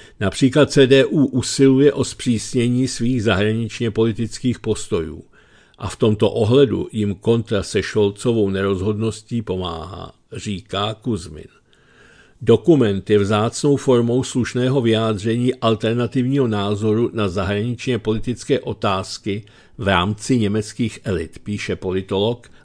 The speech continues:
a internacionalista Artem Sokolov na svém kanálu Telegram. Svůj náboj kritiky již dostal, ale počet a postavení signatářů určuje jeho vnímání,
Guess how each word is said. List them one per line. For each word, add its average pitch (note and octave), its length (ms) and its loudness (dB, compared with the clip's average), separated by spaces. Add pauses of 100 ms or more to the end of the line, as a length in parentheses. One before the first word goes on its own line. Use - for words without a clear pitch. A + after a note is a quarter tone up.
a G2+ 120 -2
internacionalista G#2+ 1300 -2
Artem A2 480 -4
Sokolov F#2+ 600 -6 (240)
na F#2 140 -2
svém G#2+ 420 -4
kanálu F#2+ 500 -2
Telegram. F#2 540 -4 (920)
Svůj A2 460 4
náboj A2+ 440 4
kritiky G#2+ 520 2
již B2+ 200 2
dostal, G2 580 0
ale A2 200 4
počet A2 560 0
a - 80 -6
postavení A2 600 -2
signatářů G#2+ 720 0
určuje A#2 520 0
jeho A#2 220 2
vnímání, F#2 720 -2